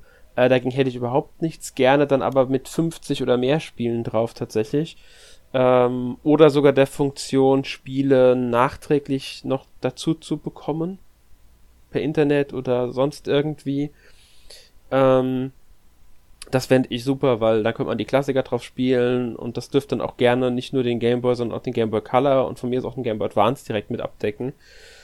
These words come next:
Ähm, einfach um diese Game Boy Marke mal wieder zu nutzen und hochzuhalten.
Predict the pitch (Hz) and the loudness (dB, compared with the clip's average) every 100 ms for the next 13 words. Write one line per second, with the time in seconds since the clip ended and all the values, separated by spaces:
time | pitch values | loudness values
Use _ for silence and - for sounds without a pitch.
0 | - _ _ - 123 123 117 117 117 - | -20 _ _ -8 0 2 2 0 -4 -2
1 | 127 - 123 - 131 120 123 - 117 117 | -2 0 -2 -2 -6 -6 -10 -10 -6 0
2 | 120 120 113 107 110 - 110 104 113 110 | 2 4 4 2 -4 -4 -8 -6 -6 -6
3 | 110 - 120 113 - 104 104 113 117 - | -8 -10 -8 -8 -8 -10 -6 -6 -8 -10
4 | 104 113 95 - | -10 -10 -12 -14